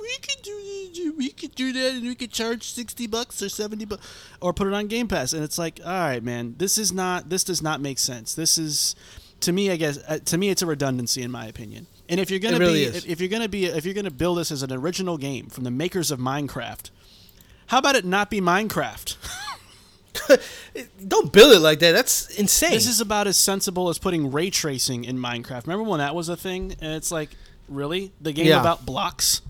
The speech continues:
Speaker 1: You want ray tracing in that? Cool. Okay, fine. Fine. So I just feel like
Speaker 2: And then,
Speaker 1: Microsoft
Speaker 2: and then
Speaker 1: doesn't
Speaker 2: they
Speaker 1: know what to do with this brand at all anymore.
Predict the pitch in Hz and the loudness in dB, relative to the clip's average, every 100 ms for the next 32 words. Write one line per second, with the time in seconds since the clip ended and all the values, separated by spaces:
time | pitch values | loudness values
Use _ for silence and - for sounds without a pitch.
0 | - 156 165 139 151 165 196 190 208 208 | -10 -4 -2 -2 -6 -4 -4 -4 -6 -6
1 | 208 - 151 120 - 156 120 - 117 110 | -8 -6 -8 -8 -10 -12 -10 -12 -14 -16
2 | - - - 175 131 - - - - - | -20 -14 -2 -2 -2 -10 -20 -20 -18 -4
3 | - 190 185 220 214 220 180 214 240 254 | -2 0 -2 0 0 2 8 12 12 12
4 | - 220 254 240 226 160 156 156 139 143 | 10 10 10 10 6 4 2 0 -2 -2
5 | 135 131 120 - 127 120 123 120 113 110 | -4 -4 -8 -6 -8 -8 -4 -4 -4 -8
6 | 101 113 | -14 -16